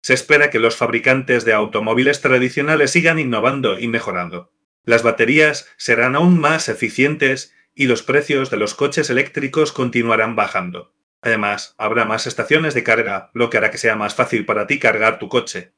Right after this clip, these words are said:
En resumen, si estás pensando en pasarte a un coche eléctrico, ahora es un buen momento para hacerlo. Preguntas frecuentes: ¿qué es la movilidad eléctrica? La movilidad eléctrica se refiere al uso de vehículos eléctricos.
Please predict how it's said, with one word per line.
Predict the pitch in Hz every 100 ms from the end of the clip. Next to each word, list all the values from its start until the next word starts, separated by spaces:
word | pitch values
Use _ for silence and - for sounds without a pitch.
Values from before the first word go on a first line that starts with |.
| _ _ _
En | 120 120
resumen, | 127 139 117 98
si | 92 127
estás | 131 127
pensando | - 117 - 131 110
en | 107
pasarte | 104 - 151 139
a | 107
un | 107
coche | 113 143 151
eléctrico, | 113 123 - 117 117 156 - _ -
ahora | - 160 156
es | 151
un | 123
buen | 127 131
momento | 120 143 165 151
para | 131 107
hacerlo. | - 98 92 90 _ _ _
Preguntas | 123 120 156 160 127
frecuentes: | - 110 120 127 127 131
¿qué | 139
es | 147
la | 120
movilidad | 117 113 110 113
eléctrica? | 113 113 - 113 175 180 - _ _ _
La | 120 127
movilidad | 127 117 113 123 143
eléctrica | 117 127 135 123 117 120
se | -
refiere | 107 104 123 127 123
al | 107
uso | 117 131
de | 117
vehículos | 110 143 139 117 101
eléctricos. | 110 123 - 107 95 90 - -